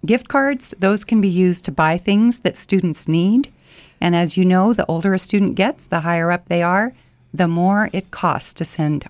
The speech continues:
our kids to school for all sorts of reasons. So we appreciate all the help, and it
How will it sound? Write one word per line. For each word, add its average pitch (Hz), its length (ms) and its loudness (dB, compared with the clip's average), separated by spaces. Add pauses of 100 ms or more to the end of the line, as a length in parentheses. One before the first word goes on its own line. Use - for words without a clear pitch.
our 156 100 -2
kids - 320 -6
to - 100 -6
school - 480 -4 (460)
for 160 360 0
all 190 140 2
sorts - 260 -4
of 139 120 -8
reasons. - 520 -6
So 151 560 -2
we 185 200 2
appreciate 180 420 0
all 160 120 0
the 151 100 -2
help, 180 340 0 (380)
and 180 100 2
it 170 160 0